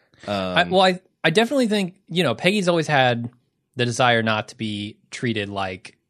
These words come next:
Speaker 2: a second-class citizen because she's a woman.
Speaker 1: Right.
Speaker 2: And she's earned the respect of a lot of people at this point, um, e-, even,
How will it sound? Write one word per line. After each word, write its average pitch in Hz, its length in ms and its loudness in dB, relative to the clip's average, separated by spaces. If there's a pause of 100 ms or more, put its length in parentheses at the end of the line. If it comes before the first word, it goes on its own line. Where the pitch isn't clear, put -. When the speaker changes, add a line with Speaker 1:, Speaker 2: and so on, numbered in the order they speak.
(180)
Speaker 2:
a 110 360 -10
second-class 104 500 -4
citizen 104 400 -10
because 98 260 -14
she's 92 200 -12
a 92 40 -14
woman. 98 440 -8 (400)
Speaker 1:
Right. 92 160 -4
Speaker 2:
And 120 100 0
she's 120 300 -4
earned 135 580 -2 (440)
the 120 100 -4
respect 117 420 0
of 98 80 -12
a 98 40 -8
lot 104 240 -2
of 95 60 -12
people 107 440 -8
at 104 120 -16
this 101 140 -12
point, 95 440 -14 (540)
um, 101 520 -6 (560)
e-, 127 60 -8
even, 113 580 -4